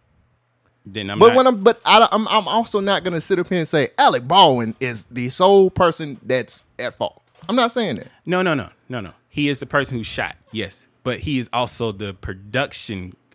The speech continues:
Speaker 1: owner. He's the owner of the company. So him cutting back shit for budget cuts or saying, trying to save more money ended up with somebody dying. That's like if you have a prop car on a scene and it doesn't have seatbelts or some shit,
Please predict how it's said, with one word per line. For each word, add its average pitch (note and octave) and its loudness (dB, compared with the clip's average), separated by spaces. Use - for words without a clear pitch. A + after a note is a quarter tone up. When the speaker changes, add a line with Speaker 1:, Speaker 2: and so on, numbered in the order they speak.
Speaker 1:
owner. A2 -4
He's B2 -10
the A2 -10
owner B2 -4
of G#2 -8
the G2 -12
company. G#2 -6
So A2+ -4
him C#3 -2
cutting C#3+ 0
back C3+ -4
shit - -8
for A#2 -4
budget C3 -4
cuts - -8
or A2 -6
saying, C3+ -4
trying C3 -2
to B2+ -4
save C3+ -4
more C#3 0
money D#3 -2
ended D3+ -2
up D3 0
with A#2 -8
somebody A2+ -4
dying. G2+ -8
That's D3 0
like D3+ 0
if B2+ -8
you D#3+ 0
have C#3+ 4
a A2 -4
prop D#3+ -4
car E3 0
on B2+ -2
a G#2+ -4
scene C#3 -2
and A#2 -4
it A#2 -6
doesn't C3 -2
have A#2 -2
seatbelts - -10
or G2 -14
some F#2+ -12
shit, F#2+ -12